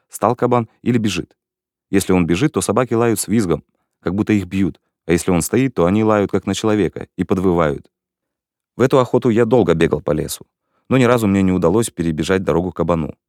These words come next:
Наконец я услыхал протяжный лай и вой гончих собак и побежал к тому месту. Уж я был близко от кабана.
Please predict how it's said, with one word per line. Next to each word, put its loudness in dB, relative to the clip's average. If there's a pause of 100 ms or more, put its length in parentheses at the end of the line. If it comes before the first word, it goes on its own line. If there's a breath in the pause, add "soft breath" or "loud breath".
(540)
Наконец 0
я -2
услыхал -2
протяжный -2
лай 0 (180 soft breath)
и -4
вой 2
гончих 0
собак -6 (400)
и -8
побежал 0
к -14
тому 0
месту. -6 (1120)
Уж -2
я 4
был 0
близко -2
от -6
кабана. -4